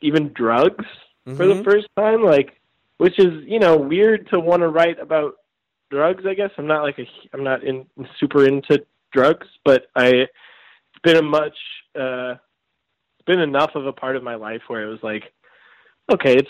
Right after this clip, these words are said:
Speaker 1: time to kinda write about some of this stuff."
Speaker 2: Yeah.
Speaker 1: Um, and, like, and instrumentally, like,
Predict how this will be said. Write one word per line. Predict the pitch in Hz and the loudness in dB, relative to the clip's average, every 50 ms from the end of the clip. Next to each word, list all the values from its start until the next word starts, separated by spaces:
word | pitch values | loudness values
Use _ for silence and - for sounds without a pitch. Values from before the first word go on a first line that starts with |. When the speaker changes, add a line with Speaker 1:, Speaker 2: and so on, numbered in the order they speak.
| - - | -2 -2
Speaker 1:
time | 165 151 139 131 123 | 0 0 0 -2 -4
to | - 139 120 | -8 -10 -10
kinda | - - 131 123 120 | -8 -6 -6 -4 -2
write | 117 117 107 110 | -2 -2 -2 -4
about | 113 113 110 110 - - | -4 -4 -6 -6 -8 -6
some | 120 117 | -6 -4
of | 110 | -2
this | 110 107 - | -2 -4 -4
stuff." | - 120 117 117 113 - - _ | -4 -4 -2 -2 -4 -6 -10 _
Speaker 2:
Yeah. | 139 165 233 320 370 349 | -10 -8 -6 -4 -2 -2
Speaker 1:
Um, | - 139 127 123 117 113 113 113 113 - _ _ _ _ _ _ _ _ _ _ _ _ _ _ _ _ _ _ _ _ _ _ _ - | 0 2 2 2 0 -2 -6 -10 -14 -16 _ _ _ _ _ _ _ _ _ _ _ _ _ _ _ _ _ _ _ _ _ _ _ -2
and, | 180 196 | 0 2
like, | 202 208 196 - | 2 2 0 0
and | 214 214 202 196 196 | -2 -2 -2 -2 -2
instrumentally, | - 208 233 226 - 240 196 202 226 240 233 208 180 170 170 | -2 -4 -4 -2 -2 -4 -2 0 0 2 2 0 0 -2 -4
like, | 156 151 143 139 135 | -4 -4 -4 -6 -6